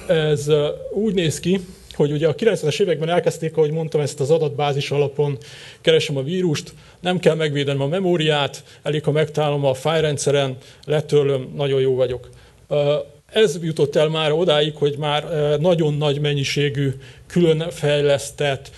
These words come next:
gyakran licenszelt motor van egy termékben. Ö, szerintem kevesen tudják, de a ma piacon lévő vírusírtóknak egy nagyon nagy mennyisége az mástól, külső gyártóktól licenszel vírusadatbázis motort,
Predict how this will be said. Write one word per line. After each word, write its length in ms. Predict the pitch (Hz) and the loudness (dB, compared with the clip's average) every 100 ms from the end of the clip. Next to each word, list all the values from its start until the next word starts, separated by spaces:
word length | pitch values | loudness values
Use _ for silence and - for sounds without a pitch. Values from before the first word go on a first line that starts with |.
| - | -8
gyakran 440 | 127 160 151 151 | 0 0 2 0
licenszelt 600 | 151 160 147 120 143 135 147 | 0 2 0 2 2 2 2
motor 400 | 143 147 147 120 | 0 4 2 2
van 140 | 143 | 0
egy 140 | 135 | -2
termékben. 580 | - 139 127 127 120 127 131 - - - - - - - | 0 -2 -2 -4 -4 -6 -8 -20 -20 -20 -20 -20 -20 -8
Ö, 280 | 151 147 147 160 202 - - - | -2 2 2 -2 -8 -16 -20 -12
szerintem 400 | - 160 160 165 | -4 -2 0 0
kevesen 440 | 165 202 160 160 151 | 2 2 2 -2 -4
tudják, 500 | 170 151 180 175 - 143 | -4 0 0 0 -2 -4
de 260 | 160 160 - | -2 -2 -4
a 260 | 165 156 165 | -2 -2 0
ma 160 | 185 | 0
piacon 420 | 175 156 147 147 | 0 0 0 0
lévő 400 | 151 147 151 147 - - - - | 0 0 0 -2 -4 -16 -20 -8
vírusírtóknak 880 | 151 180 156 151 147 151 139 147 - | -2 0 0 0 -2 -2 -2 0 0
egy 80 | 147 | 2
nagyon 320 | 185 165 147 | 2 2 0
nagy 180 | 147 147 | 0 0
mennyisége 760 | 147 139 - 147 147 165 - - - - - | -2 -2 -2 -2 -2 -2 -4 -12 -20 -18 -2
az 180 | 147 147 | -2 0
mástól, 500 | 175 156 - 151 147 | 0 0 0 -2 0
külső 340 | 185 170 147 | 0 0 0
gyártóktól 540 | 165 156 - 143 143 | 0 0 -2 -4 -2
licenszel 640 | 143 143 143 135 139 139 131 - - | -2 0 0 0 2 0 0 -8 -10
vírusadatbázis 960 | 139 190 208 185 175 165 170 165 151 - | -2 0 0 2 2 2 0 0 -2 -2
motort, 680 | 147 147 151 147 143 143 | -2 0 0 2 2 -2